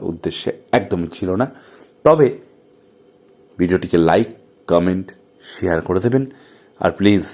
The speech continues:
চ্যানেলটিকে সাবস্ক্রাইব করতে ভুলবেন না। হয়তো যে প্রতিবেদনটি আমি পাঠ করলাম সেটা অনেকেরই জানা খবর, তবু অনেকের কাছেই তো অজানা, তাই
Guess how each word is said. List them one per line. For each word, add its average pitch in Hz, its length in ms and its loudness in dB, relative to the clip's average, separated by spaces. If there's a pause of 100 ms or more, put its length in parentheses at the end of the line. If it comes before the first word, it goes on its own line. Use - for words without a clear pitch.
(400)
চ্যানেলটিকে 85 400 -6 (140)
সাবস্ক্রাইব 92 580 -2
করতে 80 280 -4
ভুলবেন 80 400 0
না। 58 60 -8 (760)
হয়তো 143 240 6 (540)
যে 143 160 4
প্রতিবেদনটি 95 500 0
আমি 131 100 -4 (100)
পাঠ 76 160 0 (140)
করলাম 151 300 2 (1200)
সেটা 127 280 6 (640)
অনেকেরই 104 360 0 (140)
জানা 98 240 2 (140)
খবর, 87 280 -4 (920)
তবু 151 240 6 (1400)
অনেকের 110 320 0
কাছেই 110 320 0
তো 110 40 6 (100)
অজানা, 135 300 4 (880)
তাই 90 160 4